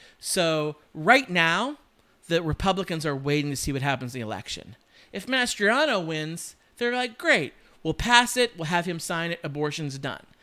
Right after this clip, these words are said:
But if Shapiro wins, he'll veto it. So they said, "All right, then in twenty twenty-three, we're gonna put it on the ballot." So each and every person of Pennsylvania, the last page, you'll get a question.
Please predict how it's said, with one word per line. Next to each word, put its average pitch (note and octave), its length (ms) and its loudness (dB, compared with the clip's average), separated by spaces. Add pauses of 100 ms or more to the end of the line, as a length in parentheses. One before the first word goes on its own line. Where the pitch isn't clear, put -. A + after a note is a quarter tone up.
(300)
But B2+ 140 -10
if A#2 80 -10
Shapiro D#4+ 560 6
wins, A2+ 560 -6 (420)
he'll D#3 200 0
veto E3 440 0
it. - 300 -18 (260)
So - 160 -8
they C#3+ 120 -2
said, C3 220 -4
"All E3+ 80 -6
right, G#3 220 -2 (100)
then C#3+ 280 -4
in C3+ 80 -8
twenty C#3 260 -8
twenty-three, D#3+ 960 -4 (440)
we're D3 120 -4
gonna D3 140 -2
put E3+ 180 -4
it D#3 40 0
on C#3 140 -2
the A#2 60 -4
ballot." A#2 580 -4 (140)
So D3 240 -6 (160)
each C#4 360 -4
and F#3+ 220 -8
every G3+ 320 -4
person F#3+ 400 -8
of E3 100 -8
Pennsylvania, E3 540 -6
the C3 120 -8
last D3+ 420 -4
page, E3+ 260 -2
you'll D#3 80 -8
get D3+ 120 -4
a - 40 -8
question. - 540 -8